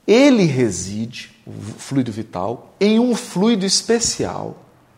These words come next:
universalmente espalhado,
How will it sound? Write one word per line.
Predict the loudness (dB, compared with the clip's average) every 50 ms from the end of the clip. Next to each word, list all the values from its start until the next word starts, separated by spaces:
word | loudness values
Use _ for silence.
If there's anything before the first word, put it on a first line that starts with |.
| _ _ _ _ _ _ _ _ _ _ _ _ _ _ _ -20 -20 -20 -20 -20 -12 -2
universalmente | 2 6 6 8 6 6 4 4 2 2 4 6 8 8 8 6 2 0 0 0 0 0 -2 -2 -2 -4 -4 -4 -6
espalhado, | -6 -4 0 0 0 0 -2 -2 -4 -4 -6 -8